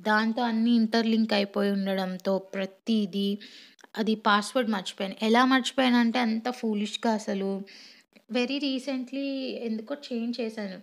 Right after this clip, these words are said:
నేను మా తమ్ముడు మొబైల్‌లో లాగిన్ అయ్యానని చెప్పి, ఆ, సెక్యూరిటీ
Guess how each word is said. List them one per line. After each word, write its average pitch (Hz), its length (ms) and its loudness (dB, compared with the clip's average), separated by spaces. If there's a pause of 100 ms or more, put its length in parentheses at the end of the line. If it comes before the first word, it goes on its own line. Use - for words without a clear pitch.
నేను 214 220 -2
మా 208 140 -4 (640)
తమ్ముడు 254 380 2 (260)
మొబైల్‌లో 226 420 4
లాగిన్ 214 420 2
అయ్యానని 208 400 -2
చెప్పి, 214 340 -6 (640)
ఆ, 214 80 -6 (140)
సెక్యూరిటీ 226 680 -4